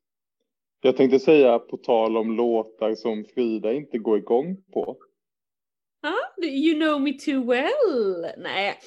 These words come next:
Speaker 2: hon är ju, var jätte-, en jätteduktig sångerska. Och en, en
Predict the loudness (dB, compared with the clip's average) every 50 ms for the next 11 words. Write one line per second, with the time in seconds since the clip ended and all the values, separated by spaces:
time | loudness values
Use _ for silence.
0 | -20 -20 -18 -16 -18 -18 -18 -20 -20 -20 _ -2 2 4 4 4 2 0 -2 -2
1 | -2 0 4 4 4 4 4 0 2 2 2 0 0 -2 -4 -4 -2 -2 0 0
2 | 0 2 2 0 0 0 -4 -6 _ _ 4 6 6 6 6 0 -2 -2 -4 -2
3 | -2 -4 -6 -6 -8 -10 -8 -8 -8 -8 -8 _ _ _ _ _ _ -4 -4 -4
4 | -4 -4 -6 -4 -2 -2 -2 -4 -4 -4 -4 -4 -4 -8 -10 -10 -12